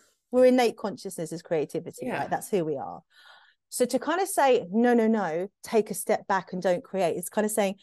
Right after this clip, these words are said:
Speaker 1: "No, no, no, don't breathe. Don't be a human in
Speaker 2: Mm-hmm.
Speaker 1: this body."
Speaker 2: Yeah.
Speaker 1: Um, so I get the sentiment, and the sentiment is a recognition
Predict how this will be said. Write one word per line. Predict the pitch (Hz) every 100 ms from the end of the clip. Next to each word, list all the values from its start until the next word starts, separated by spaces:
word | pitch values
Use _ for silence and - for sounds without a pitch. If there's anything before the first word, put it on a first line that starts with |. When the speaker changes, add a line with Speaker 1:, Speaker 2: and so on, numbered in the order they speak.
| _ _ -
Speaker 1:
"No, | 233 240
no, | 226
no, | 220 180 170 -
don't | 214 190
breathe. | 214 196 170 143 170
Don't | 214 202
be | 220 208
a |
human | 202 226 202 180
in | 180
Speaker 2:
Mm-hmm. |
Speaker 1:
this | 185 -
body." | 180 175 147 104 147 - - - -
Speaker 2:
Yeah. | 180 - -
Speaker 1:
Um, | 208 208 208 220 - _ _ _
so | - 269 247
I | 262
get | 262 311 381
the | 339
sentiment, | - - 190 196 214 233 392 - _ 220
and | 226
the |
sentiment | 226 294 339 - 254 226
is | 202
a | 196
recognition | 202 - 202 202 - 185 165